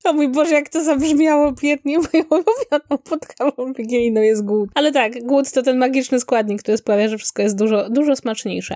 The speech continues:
Słuchaj, Pawle, em, to kolejne pytanie, trochę wychodzimy z takiego typowo, e, wigilijnego, em, świata,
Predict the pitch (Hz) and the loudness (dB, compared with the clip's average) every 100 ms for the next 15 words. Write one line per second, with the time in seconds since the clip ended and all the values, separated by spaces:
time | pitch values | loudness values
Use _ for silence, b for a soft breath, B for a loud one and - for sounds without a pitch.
0 | - - 311 349 294 269 294 294 302 277 | -4 0 2 4 2 0 0 0 2 4
1 | 247 - - 226 220 - - 247 262 302 | 2 0 0 2 0 -4 -10 -4 0 2
2 | 381 302 262 226 214 240 240 233 226 233 | 2 -2 -2 0 0 0 2 0 0 0
3 | 233 277 233 220 220 220 208 233 220 220 | 2 2 2 2 0 -2 -2 -2 -2 0
4 | 233 240 226 220 214 214 220 226 208 226 | 0 0 2 0 2 0 0 -2 -2 2
5 | 226 220 202 196 196 - 202 196 190 214 | 4 2 2 0 -2 -4 0 2 0 -2
6 | - 214 185 220 | -2 -2 0 0